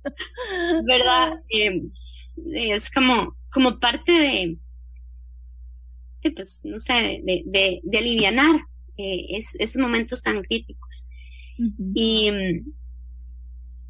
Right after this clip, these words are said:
Speaker 1: ya, ya cuando llegué al Hospital México sí tenía una costilla fisurada, o sea, sí tenía muchísimo más de lo que me habían encontrado en Nicoya y de lo que me habían encontrado en Iberia.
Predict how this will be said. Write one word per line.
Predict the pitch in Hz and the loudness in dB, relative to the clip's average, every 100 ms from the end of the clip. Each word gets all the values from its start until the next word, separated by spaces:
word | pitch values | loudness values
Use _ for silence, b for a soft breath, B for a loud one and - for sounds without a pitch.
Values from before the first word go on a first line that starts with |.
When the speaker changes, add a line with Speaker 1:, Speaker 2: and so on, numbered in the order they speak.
| - - | -16 -10
Speaker 1:
ya, | 185 214 220 247 202 | 0 4 4 4 2
ya | 208 | 0
cuando | 214 233 | 2 0
llegué | 233 240 | 2 2
al | 220 | 2
Hospital | 233 233 - 240 | -2 -4 0 2
México | 247 262 269 262 | 4 2 2 0
sí | 190 | 0
tenía | 196 196 190 | 0 2 2
una | 208 208 | 0 -2
costilla | 214 - 214 | -4 -6 -6
fisurada, | 214 214 233 233 262 247 | -4 -6 0 4 4 4
o | - | 2
sea, | 269 | -2
sí | 254 | -2
tenía | - 285 285 | 2 6 8
muchísimo | 294 294 269 208 | 8 6 2 -2
más | 190 202 277 | -2 0 4
de | 311 | 4
lo | 233 | 4
que | - | 0
me | 202 185 | -4 -2
habían | 208 269 | 0 0
encontrado | 262 220 233 | -2 -2 0
en | 277 | 0
Nicoya | 240 262 311 330 349 | 0 2 4 6 6
y | 294 | 4
de | 208 | 0
lo | 202 | -4
que | |
me | 208 | -4
habían | 190 214 | -2 -2
encontrado | - 226 233 | -4 0 0
en | 254 226 | 2 -2
Iberia. | 220 254 294 294 | 0 2 4 4